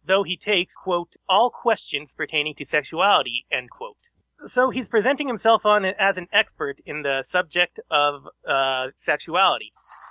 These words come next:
Um, under education slash credentials, he writes, quote,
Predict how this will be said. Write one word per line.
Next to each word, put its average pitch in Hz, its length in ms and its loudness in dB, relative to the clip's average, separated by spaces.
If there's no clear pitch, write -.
Um, 143 300 -2
under 160 280 -2
education 175 600 -2
slash 160 480 -2
credentials, 170 640 -6
he 165 80 -14
writes, 156 340 -2
quote, 190 260 -2